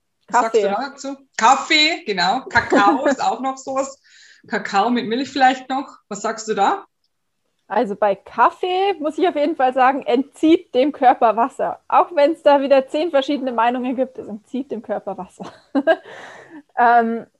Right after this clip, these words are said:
Speaker 2: ja, und sowas wie Fanta, Limo, Sprite, sonst was alles, ist kein Nahrungsmittel, hat nichts mit Flüssigkeit, Getränk oder sonst was zu tun. Das ist halt,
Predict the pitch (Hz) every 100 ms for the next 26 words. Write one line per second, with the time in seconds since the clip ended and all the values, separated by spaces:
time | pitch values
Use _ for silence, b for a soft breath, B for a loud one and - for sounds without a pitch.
0 | _ 240 214 214 254 226 240 262 226 233
1 | 226 220 - - _ 226 247 269 226 226
2 | 233 233 226 226 226 - 208 214 220 240
3 | 285 277 269 254 269 277 - _ _ _
4 | _ _ _ _ _ _ _ 247 247 _
5 | _ _ - 226 226 226 220 220 233 269
6 | 277 277 269 269 262 269 277 _ 240 240
7 | 247 311 - - 240 233 - _ - _
8 | _ _ _ - _ _ - 277 269 269
9 | 240 233 240 233 226 226 247 226 214 226
10 | 233 - 233 - 202 - 240 233 226 214
11 | - 220 208 -